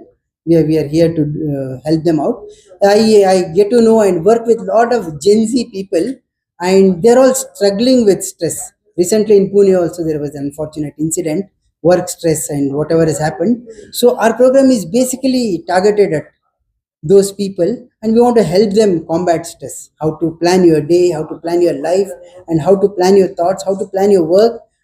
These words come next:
and everything. We work on that through series of games and act-, if we, today if I start giving only lectures,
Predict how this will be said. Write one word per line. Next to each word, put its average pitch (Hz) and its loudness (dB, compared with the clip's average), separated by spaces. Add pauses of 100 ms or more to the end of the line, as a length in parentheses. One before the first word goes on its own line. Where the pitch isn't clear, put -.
and 185 -2
everything. 180 0
We 175 -4 (520)
work 190 2
on 175 2
that 226 -2 (120)
through 294 0
series 262 2
of 185 2
games 202 2
and 175 2
act-, 147 -8
if 175 -6
we, 208 -6
today 254 4
if 247 -4
I 190 2
start 220 -2
giving 233 2
only 247 2
lectures, 202 0